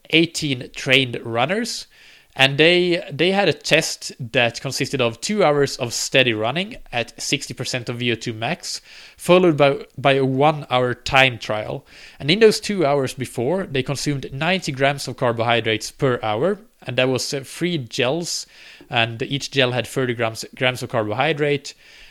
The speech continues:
in a two-to-one glucose to fructo-, fructose ratio, and, uh, every twenty minutes they had a gel, gel, basically. And, uh, all of the subjects had at least moderate G I symptoms,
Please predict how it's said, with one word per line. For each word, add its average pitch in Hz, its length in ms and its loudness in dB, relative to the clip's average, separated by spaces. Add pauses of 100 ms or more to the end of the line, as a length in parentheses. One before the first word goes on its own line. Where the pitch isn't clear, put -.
in 127 100 -2
a 123 60 4
two-to-one 127 720 0
glucose 120 460 -2
to 110 80 -12
fructo-, 143 420 -4
fructose 151 640 -2
ratio, 127 560 -2 (460)
and, 113 380 2
uh, 113 160 4
every 156 180 4
twenty 135 320 -2
minutes 113 280 -6
they 110 120 -2
had 107 160 0
a 104 60 -4
gel, 101 260 -2 (100)
gel, 104 440 -2
basically. 110 500 -8 (720)
And, 147 380 4
uh, 139 200 8 (100)
all 220 260 8
of 165 60 0
the 151 80 2
subjects 135 500 2
had 135 160 4
at 131 100 2
least 170 400 -2
moderate 131 560 0
G 123 200 -2
I 117 80 4
symptoms, 113 760 -6